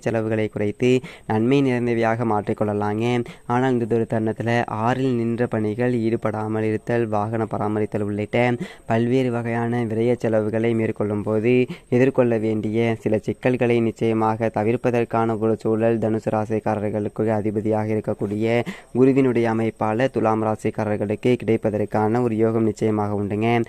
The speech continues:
ஏனென்றால் குருவினுடைய பார்வையில ராசியினுடைய அதிபதியான சுக்கிரனை பகை கிரகமாக பார்க்கின்றார். ஆனால் சுக்கிரனுடைய பார்வையில சம கிரகமாக இருக்கின்றாருங்க குரு. எனவே தான் அவர் அஷ்டமத்துல இருந்தாலும் கூட இந்த ஒரு தருணத்துல நல்லதொரு மாறுதலை சந்திப்பதற்கான ஒரு யோகம் உருவாகின்றது.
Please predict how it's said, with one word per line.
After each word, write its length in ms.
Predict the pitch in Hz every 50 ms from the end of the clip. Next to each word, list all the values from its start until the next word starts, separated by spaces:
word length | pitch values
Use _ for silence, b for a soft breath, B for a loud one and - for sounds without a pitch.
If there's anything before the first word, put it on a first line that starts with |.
| 170 B B B B
ஏனென்றால் 480 | 123 131 135 135 127 120 123 123 120
குருவினுடைய 500 | 110 113 113 107 113 110 107 101 107 107 107
பார்வையில 460 | - 104 107 104 107 107 107 107 117 123 123 120
ராசியினுடைய 560 | 117 107 113 123 123 - 139 135 131 120 123
அதிபதியான 540 | 117 117 113 113 110 113 113 110 110 113 117
சுக்கிரனை 520 | - - 101 - 110 110 110 113 120 127 123
பகை 240 | - 110 107 113 117
கிரகமாக 540 | 110 117 110 104 110 104 104 107 110 110 110
பார்க்கின்றார். 640 | - 104 101 107 - - 104 104 104 120 120 123 120 B 196 B B B B
ஆனால் 220 | - 139 139 139
சுக்கிரனுடைய 540 | 127 - 127 - 135 131 127 123 113 120 117 110
பார்வையில 520 | - 117 113 110 107 110 110 107 117 120 120
சம 340 | 117 - 110 104 107 120 123
கிரகமாக 480 | 117 117 117 120 117 113 110 110 113
இருக்கின்றாருங்க 680 | 117 110 104 104 - 117 107 107 107 104 104 104 104 95
குரு. 220 | 101 110 110 120 127 131 127 185 B B B B -
எனவே 300 | 127 127 131 131 131 131 120
தான் 200 | 123 123 123 123
அவர் 200 | 123 113 110 107
அஷ்டமத்துல 520 | 107 - - - 131 127 120 - 107 110
இருந்தாலும் 480 | 107 104 107 104 107 104 104 101 101 101
கூட 200 | - 107 107 101 120 123 120 120
இந்த 340 | 117 113 113 113 117 113 120
ஒரு 120 | 107 104
தருணத்துல 440 | - 110 104 101 104 101 - 110 113 120 120 123 127 B B B B B
நல்லதொரு 380 | - 113 117 139 139 151 147 143
மாறுதலை 480 | 135 127 120 123 131 127 135 131 131
சந்திப்பதற்கான 800 | 123 - 123 120 117 117 - 120 120 117 113 - 117 113 117 110
ஒரு 140 | 107 104 104
யோகம் 320 | 107 107 104 113 110 104
உருவாகின்றது. 600 | 104 104 104 107 104 101 104 104 107 107 113 123